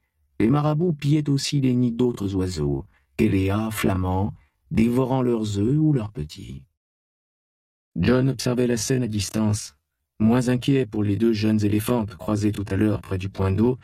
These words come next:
que préoccupé par ce maudit charognard et par l'attitude de Dina.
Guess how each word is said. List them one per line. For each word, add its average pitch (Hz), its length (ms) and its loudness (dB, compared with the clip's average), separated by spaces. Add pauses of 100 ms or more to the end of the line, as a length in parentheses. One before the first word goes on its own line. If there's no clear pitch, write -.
(420)
que - 80 0
préoccupé 143 680 0
par 131 180 -8
ce - 140 -8
maudit 117 440 0
charognard 85 800 -2
et 98 100 0
par 101 200 0
l'attitude 104 640 -2
de 82 120 -2
Dina. 80 500 -8